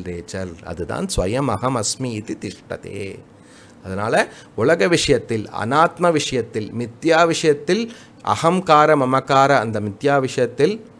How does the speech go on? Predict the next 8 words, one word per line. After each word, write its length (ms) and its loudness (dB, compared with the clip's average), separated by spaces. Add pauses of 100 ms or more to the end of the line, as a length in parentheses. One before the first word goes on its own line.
(260)
அனுசந்தானம் 840 0
விட்டுவிட்டு 720 -2 (1700)
ஆத்ம 380 2
விஷயத்தில், 560 4 (100)
என்னுடைய 440 4
ஸ்வரூப 480 2
விஷயத்தில் 640 -6
அனுசந்தானம் 920 -4